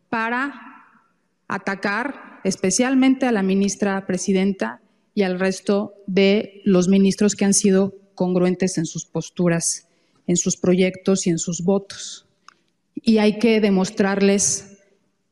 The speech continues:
que creemos en ellos, que confiamos en ellos y que también estamos en esta lucha por ellos. Así es que prepárense, porque probablemente en un futuro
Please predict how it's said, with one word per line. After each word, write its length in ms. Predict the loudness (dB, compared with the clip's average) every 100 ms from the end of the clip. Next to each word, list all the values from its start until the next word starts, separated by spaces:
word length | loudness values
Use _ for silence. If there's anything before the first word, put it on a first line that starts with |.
| _ _ _ -4
que 140 | -2
creemos 480 | 0 0 2 2 2
en 140 | 2
ellos, 420 | 2 2 0 -2
que 160 | -4 -4
confiamos 680 | 0 0 0 0 2 2 2
en 160 | 0
ellos 340 | 0 0 -2 -2
y 220 | 2 2 2
que 120 | -2
también 380 | 0 2 2 2
estamos 380 | 0 0 0 0
en 140 | 0
esta 240 | 0 -2
lucha 320 | 0 0 -2 -4
por 180 | -2
ellos. 440 | -4 -6 -12 -18 -18 _ _ _ -6
Así 200 | -2 -2
es 120 | 0
que 120 | -2
prepárense, 640 | -2 -2 -2 0 2 0
porque 340 | -2 -2 -2 0
probablemente 680 | 0 0 2 4 4 2
en 100 | 2
un 100 | 2
futuro 560 | 2 0 2 2 2 -6